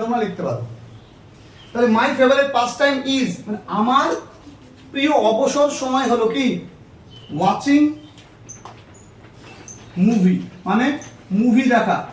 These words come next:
এটা হলো আমার ফেভারিট pastime। এবারে মুভি দেখে লাভটা কি হবে মানুষের? তাহলে আমি কি বলবো? It entertains,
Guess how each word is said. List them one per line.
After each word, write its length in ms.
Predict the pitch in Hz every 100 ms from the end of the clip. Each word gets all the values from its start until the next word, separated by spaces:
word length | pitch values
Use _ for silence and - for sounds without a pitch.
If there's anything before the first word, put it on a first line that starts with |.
| - 196
এটা 120 | 240
হলো 100 | 240 247
আমার 140 | 240 233
ফেভারিট 320 | 226 262 294 - - - - - - - - - - 175
pastime। 480 | 175 - 139 117 - - - - - - - - - - - - - 233
এবারে 220 | 285 294 247
মুভি 240 | 269 277 302
দেখে 160 | 311 302 269
লাভটা 280 | 254 - 269
কি 60 | 262 208
হবে 140 | - -
মানুষের? 320 | - - - - - -
তাহলে 180 | 220 240
আমি 80 | 254 -
কি 60 | 285
বলবো? 200 | 277 269 285 - - - - - - - - 262 277
It 160 | - - - - - - - - 240
entertains, 760 | 262 262 302 285 254 190 151